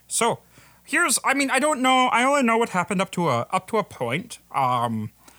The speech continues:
but that, in that point, uh, is probably when the story really begins, if we're being completely honest.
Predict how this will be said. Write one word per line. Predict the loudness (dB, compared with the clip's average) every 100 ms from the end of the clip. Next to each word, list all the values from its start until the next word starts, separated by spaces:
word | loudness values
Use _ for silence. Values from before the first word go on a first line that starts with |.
| -18 -4
but | -4 -2
that, | 0 0 0
in | 0
that | 0 0
point, | 0 0 0 -2
uh, | 0 0
is | 0
probably | 0 0 0
when | 0 0
the | 0
story | 0 0 0
really | 0 0 -2 -2
begins, | -4 -6 -4 -4 -6
if | -6
we're | -4
being | -2 -2
completely | -2 -6 -6 -6 -6 -4 -2
honest. | -2 -2 -6